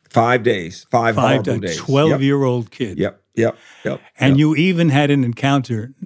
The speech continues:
Speaker 2: not only with Doctor King, but with Bull Connor. I mean, you
Speaker 1: Yeah,
Speaker 2: were,
Speaker 1: I did.
Speaker 2: you were in the mix of all these historic <laughs> figures.
Speaker 1: Sure. There's a photo I have in my book on this, on Holding Fast to Dreams, that,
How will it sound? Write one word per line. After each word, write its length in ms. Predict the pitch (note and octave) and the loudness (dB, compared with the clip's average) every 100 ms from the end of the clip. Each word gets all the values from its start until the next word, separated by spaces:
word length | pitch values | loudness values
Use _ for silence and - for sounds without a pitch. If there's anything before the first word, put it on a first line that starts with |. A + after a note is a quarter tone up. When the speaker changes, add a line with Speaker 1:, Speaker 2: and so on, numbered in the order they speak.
| _ - | _ -2
Speaker 2:
not 260 | B2 C#3 | 0 2
only 200 | F3 E3 C3+ | 2 2 0
with 160 | A#2 | 0
Doctor 340 | A#2 A#2+ G2+ A#2 | 0 0 -2 -6
King, 280 | D#3+ D#3+ | 0 0
but 160 | A2 B2+ | 0 -2
with 200 | A#2+ A#2 | -4 -4
Bull 200 | G#2+ D3+ | 0 -2
Connor. 480 | - - D3+ E3 G2+ | -2 -2 -2 -2 -6
I 40 | G#2+ | -4
mean, 140 | A#2 | 0
you 140 | C#3+ E3+ | 2 2
Speaker 1:
Yeah, 60 | |
Speaker 2:
were, 60 | A2+ | 2
Speaker 1:
I 40 | |
did. 600 | A#2 A#2 A#2+ B2+ A2+ - - | 0 2 2 2 -2 -6 -2
Speaker 2:
you 120 | D#3+ | 0
were 120 | E3 | 2
in 140 | F3 D#3+ | 0 0
the 60 | |
mix 380 | C3+ D3+ E3+ - | 0 0 -2 -4
of 100 | A#2 | -2
all 200 | B2+ D3 | 0 0
these 340 | C#3 C3+ - - _ _ | 0 -4 -6 -14 _ _
historic 680 | _ E3 - - D#3 - A2+ | _ -2 -2 0 2 2 -2
<laughs> 80 | - | -4
figures. 220 | C#3+ A2+ | -4 -2
Speaker 1:
Sure. 800 | - C3+ B2+ C3+ A3+ B3+ D3 A2+ | -2 0 2 2 2 2 0 -4
There's 220 | G#2+ C3+ B2 | -2 0 0
a 100 | B2+ | -4
photo 400 | - D#3+ E3 C#3 | -2 0 2 2
I 120 | B2+ | 2
have 280 | C3 A#2+ A2 | 2 0 -4
in 260 | - A2 G#2 | -8 -8 -8
my 180 | G2+ G#2 | -6 -4
book 320 | F#2+ A#2 D3 | -2 -2 -2
on 160 | A2+ G#2 | -4 -2
this, 180 | G2+ F#2+ | -2 -2
on 120 | G2+ | -2
Holding 280 | G#2+ A#2 A2 | 0 0 -2
Fast 280 | G#2+ G2 - | -4 -4 -6
to 80 | |
Dreams, 400 | F#2 C3 A#2+ G#2+ | -4 -2 -2 -2
that, 260 | G#2 A2 - | -2 -2 -4